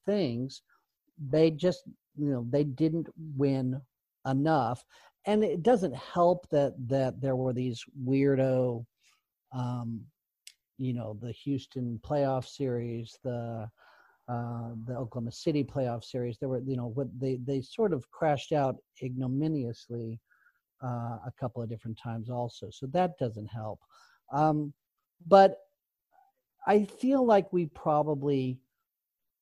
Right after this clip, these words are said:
overvalue the ring thing,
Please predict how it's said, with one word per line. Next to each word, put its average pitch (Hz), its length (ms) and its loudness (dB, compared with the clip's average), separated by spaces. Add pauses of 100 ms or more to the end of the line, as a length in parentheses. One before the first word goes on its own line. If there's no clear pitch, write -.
(800)
overvalue 139 1300 4
the 120 100 -4
ring 135 580 0
thing, 113 640 -8